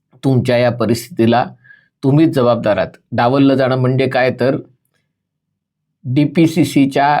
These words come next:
बैठकीला रायगड जिल्ह्याच्या, ती बैठक अजितदादांच्या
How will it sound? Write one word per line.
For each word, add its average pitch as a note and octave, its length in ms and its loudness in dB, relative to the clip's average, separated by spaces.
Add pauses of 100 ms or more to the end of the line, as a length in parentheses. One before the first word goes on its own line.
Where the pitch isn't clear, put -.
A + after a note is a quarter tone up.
बैठकीला B2 560 0
रायगड B2 320 0
जिल्ह्याच्या, A2 480 0 (1300)
ती C#3+ 80 0
बैठक C3 420 0 (540)
अजितदादांच्या B2+ 920 0